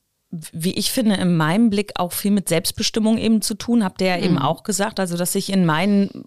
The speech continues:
Speaker 1: Schranken halt eben, die mir vielleicht gegeben worden sind, trotzdem r-, r-, möglichst selbstbestimmt sein kann. Und Christiana, ich habe da von dir gehört, deshalb ist es dir auch so wichtig, gerade auch mit den jungen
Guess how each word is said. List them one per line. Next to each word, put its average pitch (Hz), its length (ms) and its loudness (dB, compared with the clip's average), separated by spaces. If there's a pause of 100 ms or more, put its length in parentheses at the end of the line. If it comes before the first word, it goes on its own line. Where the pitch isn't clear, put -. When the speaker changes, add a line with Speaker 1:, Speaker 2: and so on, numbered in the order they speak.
(200)
Speaker 1:
Schranken 233 680 2
halt 214 180 0
eben, 220 240 4
die 180 80 4
mir 190 140 4
vielleicht 185 280 -2
gegeben 185 360 0
worden 180 340 2
sind, 220 300 0
trotzdem 240 600 0
r-, - 220 -6
r-, 185 160 -2
möglichst 190 500 0
selbstbestimmt 175 540 -4
sein 170 280 0
kann. 247 240 0 (260)
Und 170 80 -6
Christiana, 185 460 0
ich - 100 -6
habe 202 100 -10
da 208 120 -2
von 185 200 0
dir 196 120 -2
gehört, 202 340 0
deshalb 190 300 -2
ist - 100 -2
es - 140 -4
dir 202 200 0
auch 220 100 -4
so 165 200 -4
wichtig, 202 320 -4
gerade 185 280 -2
auch 180 100 -6
mit 175 180 -2
den 180 180 2
jungen 208 380 2